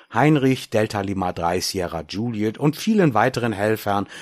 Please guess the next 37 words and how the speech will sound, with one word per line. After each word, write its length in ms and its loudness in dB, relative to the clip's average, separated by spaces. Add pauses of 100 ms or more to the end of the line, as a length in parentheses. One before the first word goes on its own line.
(160)
die 80 6
mit 340 4
Hamburger 460 2
V 240 0
F 140 -2
D 160 -4
B 240 0
Clubrufzeichen 1000 -2
den 180 -4
ersten 440 0
größeren 480 -2
Notfunkeinsatz 1040 -2 (280)
in 220 4
der 240 4
Amateurfunkgeschichte 1080 -2
Deutschlands 640 -6
begleitet 580 -2
haben. 320 -8 (420)
Daran 360 4
erinnert 440 2
Thomas, 540 4
Delta 300 -2
Bravo 360 -4
sechs 340 -4
Quebec 460 0
November, 580 2 (180)
das 200 0
ist 120 -6
der 80 2
Notfunkreferent 1040 -2
des 120 0
V 240 0
F 140 -6
D 120 -4
B 220 -4
Ortsverbandes 800 -4
Coesfeld, 640 -2